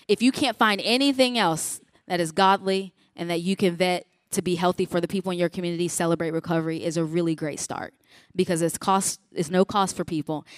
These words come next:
and they deal with several different things, not just mental health, but addictions and all, all those other things. nami is another resource.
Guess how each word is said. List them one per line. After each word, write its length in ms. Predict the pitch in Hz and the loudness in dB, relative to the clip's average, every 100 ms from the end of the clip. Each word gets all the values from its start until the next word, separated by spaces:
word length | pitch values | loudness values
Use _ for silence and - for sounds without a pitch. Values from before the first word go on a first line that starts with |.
| - | -8
and 140 | 175 | -2
they 120 | 180 190 | 0 2
deal 280 | 196 208 | 4 4
with 240 | 190 185 - _ _ _ _ | 4 2 -2 _ _ _ _
several 400 | - - 226 202 | -8 2 4 4
different 240 | 170 165 156 | 2 -2 -8
things, 180 | 156 147 | -8 -6
not 160 | 156 | -6
just 140 | 170 185 | -4 -4
mental 240 | 180 175 | -2 -2
health, 240 | 180 185 - | 2 0 0
but 100 | 160 | -6
addictions 460 | 160 208 - 180 170 | -2 -2 -2 -6 -4
and 100 | 165 | -2
all, 160 | 165 - 165 | -2 -2 -2
all 100 | 165 | 0
those 160 | 160 | 0
other 180 | 156 160 | -2 -6
things. 380 | - 98 - - _ - - | -10 -14 -16 -18 _ -20 -10
nami 380 | 190 196 208 214 | 2 2 4 4
is 100 | 196 | 4
another 260 | 202 190 | 4 4
resource. 560 | 185 196 - 170 156 | 4 4 2 0 0